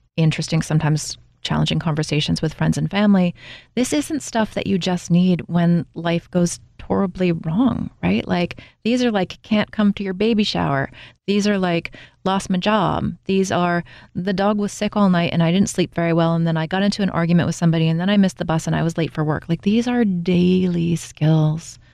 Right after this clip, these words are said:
that we can practice anytime, so that when things happen, like somebody dies, or you have a chronic illness, or you have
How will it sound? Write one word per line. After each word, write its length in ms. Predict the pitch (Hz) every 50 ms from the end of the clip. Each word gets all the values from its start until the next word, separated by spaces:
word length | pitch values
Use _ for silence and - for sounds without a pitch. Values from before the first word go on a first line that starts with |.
| _ _ _
that 300 | 170 165 160 160 - -
we 280 | 170 165 160 160 160 160
can 260 | - - 175 160 160
practice 560 | - - 254 294 - - - 190 170 - - -
anytime, 760 | 175 165 165 165 160 - - 220 220 202 180 170 165 165 160
so 340 | - - - 214 214 226 220
that 300 | 180 170 165 165 160 - - - - _ -
when 320 | 185 170 180 185 196 202
things 260 | - 208 185 190 -
happen, 460 | - - 151 147 - - 156 151 156
like 280 | 151 151 143 147 - - - - -
somebody 320 | - - 165 156 151 143 156
dies, 540 | - 202 202 190 190 185 175 175 170 165 - -
or 280 | 165 160 160 156 160
you 360 | 160 160 156 156 160 156 151
have 340 | 160 151 160 151 147 147 147
a 100 | - 156
chronic 400 | - - - 175 160 147 139 - -
illness, 500 | - 185 190 190 196 196 - - - - - - - - -
or 480 | 170 170 160 165 160 156 156 160 156 - - - - - _
you 360 | - 160 160 160 160 156 156 - - -
have 440 | - - 165 156 156 156 156 156